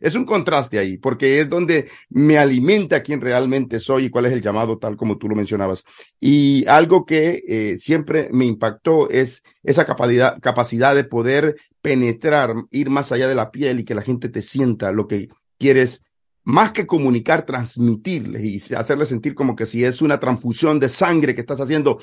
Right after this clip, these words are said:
donde puedan sentirte totalmente. Y tú lo, tú lo describías a través de la actividad de, de declamar y ver cómo la gente se conmueve, eso,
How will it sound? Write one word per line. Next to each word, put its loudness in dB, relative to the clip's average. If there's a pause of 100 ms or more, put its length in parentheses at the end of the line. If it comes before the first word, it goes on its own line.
(100)
donde 4
puedan 2
sentirte -2 (180)
totalmente. 0
Y -8
tú 0
lo, 4
tú -4
lo 2
describías -4 (300)
a 0
través 2
de 4 (100)
la 0
actividad 0
de, -2 (180)
de 0
declamar 2
y -6
ver 0
cómo -4
la 0
gente -6
se -10
conmueve, 2
eso, -2